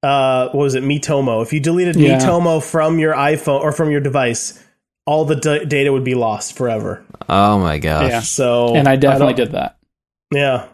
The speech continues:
Speaker 1: So I don't, I don't know
Speaker 2: <laughs>
Speaker 1: where he exists if he does.
Speaker 3: He's on a tape backup somewhere.
Speaker 1: Maybe.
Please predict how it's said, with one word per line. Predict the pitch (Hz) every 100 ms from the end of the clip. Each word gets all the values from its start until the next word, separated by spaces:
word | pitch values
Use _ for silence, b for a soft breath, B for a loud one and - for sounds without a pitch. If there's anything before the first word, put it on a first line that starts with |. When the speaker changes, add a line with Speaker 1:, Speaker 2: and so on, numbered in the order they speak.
| -
Speaker 1:
So | 127
I | 135
don't, | 151
I | 214 143
don't | 165 165
know | 180 151 135
Speaker 2:
<laughs> | 135
Speaker 1:
where | 139 160
he | 160 143
exists | 127 127 123 - - - - _ _ _
if | 139
he | 139 123
does. | 127 113 110 - - _ _ _
Speaker 3:
He's | - 202
on | 208 180
a | 151
tape | 151 127 -
backup | 95 - 87
somewhere. | - 92 82 78 - _ _ _ _ _ _ _
Speaker 1:
Maybe. | 143 160 190 143 120 104